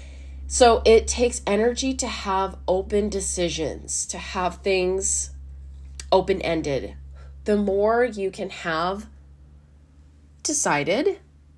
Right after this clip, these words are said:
like, it closes that energy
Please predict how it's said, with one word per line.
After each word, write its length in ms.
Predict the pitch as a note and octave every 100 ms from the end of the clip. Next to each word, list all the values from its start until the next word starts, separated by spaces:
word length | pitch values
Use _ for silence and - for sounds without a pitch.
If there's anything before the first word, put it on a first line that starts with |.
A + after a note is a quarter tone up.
| -
like, 440 | G3+ E3+ D3 - - - - - -
it 160 | F#3+
closes 680 | - - F#3+ F#3 F3+ F#3 F3
that 260 | D#3 C3+ -
energy 640 | C#3 D#3 C#3+ - G#2 A#1+